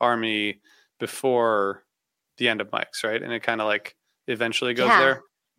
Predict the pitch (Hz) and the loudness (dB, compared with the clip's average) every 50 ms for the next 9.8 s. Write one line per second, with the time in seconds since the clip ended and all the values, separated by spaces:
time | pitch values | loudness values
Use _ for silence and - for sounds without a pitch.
0 | _ _ - 220 214 214 - - - 226 214 214 - - 254 262 247 202 175 165 | _ _ -2 -2 0 0 -2 0 0 0 -2 -2 -4 -2 -2 0 0 0 2 2
1 | 156 - - - - - - - - - - 190 180 175 165 170 - 180 156 135 | 2 0 0 -4 -6 -10 -12 -10 -8 -4 0 2 2 2 2 2 0 0 0 0
2 | 120 120 - - 165 - - - 180 170 160 156 170 165 160 165 165 - - - | 0 -2 -4 -6 -10 -10 -6 -4 -4 -4 -2 0 2 2 2 2 0 -2 0 2
3 | - 160 156 156 151 - 165 - 156 156 156 - - 160 156 151 - - - - | 4 4 4 4 2 0 -2 -4 -4 -6 -6 -4 -4 -6 -6 -6 -10 -20 -20 -20
4 | - - - _ - 190 190 175 175 170 - 170 160 - 160 151 - - - 196 | -20 -20 -18 _ -4 -2 0 0 0 0 -2 -4 -4 -4 -6 -6 -6 -10 -8 -8
5 | 180 - - 175 165 160 151 156 156 151 - - 170 156 156 151 165 135 113 151 | -8 -6 -6 -4 -2 0 0 0 0 -2 -4 -6 -6 -6 -6 -4 -4 -2 -4 -4
6 | 147 - - _ - 170 - 175 165 165 160 - - - 165 156 151 151 151 156 | -6 -10 -16 _ -12 -6 -2 0 0 0 -2 -2 -2 0 2 2 2 0 -2 -4
7 | - - 175 170 170 160 165 165 165 151 185 170 160 165 165 - 175 165 170 165 | -4 -2 -2 0 0 0 0 0 -2 -2 -2 -2 -2 -4 -6 -8 -6 -4 -2 0
8 | 160 160 160 - - 170 165 151 - 151 147 147 147 - _ _ _ _ _ _ | -2 -2 -4 -8 -8 -8 -8 -4 -2 -2 -2 -2 -4 -10 _ _ _ _ _ _
9 | _ _ _ _ _ - - - - 202 180 156 - - - | _ _ _ _ _ -16 -10 -2 2 2 2 2 2 -2 -10